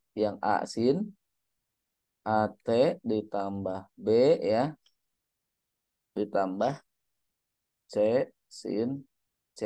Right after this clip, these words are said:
T ditambah D. Nah, ini juga harus nol ya. Jadi yang arah I, nah, yang arah I juga nol, nanti ditambah arah J-nya nol juga ya.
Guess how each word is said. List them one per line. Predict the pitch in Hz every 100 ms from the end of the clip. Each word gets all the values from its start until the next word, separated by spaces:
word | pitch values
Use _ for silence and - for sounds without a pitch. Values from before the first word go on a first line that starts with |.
| 101 - _ -
T | 120 - _ _ _ _ _ _ -
ditambah | 101 101 - 95 92 92 101 -
D. | 104 127 - _ _ _ -
Nah, | 110 101
ini | 117 160
juga | 156 170
harus | 156 131 135
nol | 143 139 127 127 127 131 -
ya. | 120 - - _ _ _ -
Jadi | 107 151
yang | 131
arah | 120 113 107
I, | 123 143 196 - _ _ _ _ _ _ _ _ _ _ _ _ -
nah, | 107 104 104
yang | 101 104
arah | 110 -
I | 156 139
juga | 131 127
nol, | 101 104 131 151 -
nanti | 117 151
ditambah | 139 120 135 -
arah | 120 113 98
J-nya | 101 101 135
nol | 107 101 98
juga | -
ya. | -